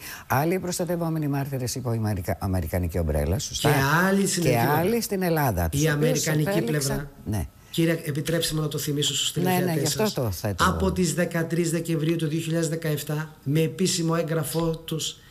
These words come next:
Speaker 2: στις ελληνικές αρχές, γνωστοποιούσαν ότι το συγκεκριμένο πρόσωπο
Speaker 1: Μμμ.
Speaker 2: συμπεριλαμβάνεται σε εκείνους που πιθανόν έχουν εμπλοκή στις αθέμητες πρακτικές της φαρμακοβιομηχανίας.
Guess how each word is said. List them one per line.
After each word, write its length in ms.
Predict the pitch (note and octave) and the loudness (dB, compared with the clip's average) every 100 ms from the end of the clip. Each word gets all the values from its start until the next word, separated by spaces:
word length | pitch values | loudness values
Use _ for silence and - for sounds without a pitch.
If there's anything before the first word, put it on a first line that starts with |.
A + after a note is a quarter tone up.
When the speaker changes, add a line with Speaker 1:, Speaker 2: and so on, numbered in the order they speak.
| - | -10
Speaker 2:
στις 300 | - E3 - | -2 0 2
ελληνικές 540 | D#3+ D3+ C#3 E3 D#3+ | 2 2 2 0 0
αρχές, 520 | C#3 B2+ C3 - - - - - - - | -2 -2 -2 -2 -6 -10 -20 -20 -20 -4
γνωστοποιούσαν 880 | C3 D#3+ D#3 E3+ D3+ E3+ F#3+ F3 E3+ | 0 2 2 0 0 2 2 2 0
ότι 140 | D3 | -2
το 100 | D3+ | -2
συγκεκριμένο 600 | - C3+ C3+ C3 C#3 E3 | -2 0 -2 0 0 0
πρόσωπο 680 | C#3 C#3 C#3 C#3 C3 C#3+ D#3+ - | -2 -2 -2 -2 -2 -2 -2 -2
Speaker 1:
Μμμ. 280 | A#2+ A#2 | -4 -2
Speaker 2:
συμπεριλαμβάνεται 1120 | C#3+ - D#3 D#3 D#3 D3+ D3+ D3 F#3 F#3 - D3+ | -2 2 4 4 4 4 2 2 2 2 0 0
σε 160 | - | 0
εκείνους 520 | C#3+ C3+ E3 D#3+ D#3+ | 0 0 0 2 0
που 100 | - C#3+ | -2 -4
πιθανόν 680 | D3 C#3 C#3 D3 E3+ F3 - - - | -2 -2 0 2 2 0 -6 -18 -2
έχουν 360 | E3 F3 E3+ D#3 | 0 2 2 2
εμπλοκή 440 | C3+ C#3 C3+ F#3 | 2 0 0 0
στις 240 | F3 D3 | 0 -2
αθέμητες 560 | C#3 C3 F3 E3+ D#3+ - - - | -4 -2 -2 0 -4 -4 -10 -8
πρακτικές 460 | D3 C3+ C#3+ D3+ E3+ | -4 -2 -2 -2 0
της 160 | F3 - | 0 0
φαρμακοβιομηχανίας. 1080 | D#3+ D#3 D3+ D3+ D3 D3 D3+ C3 - - | 0 0 0 2 2 2 2 2 -2 -10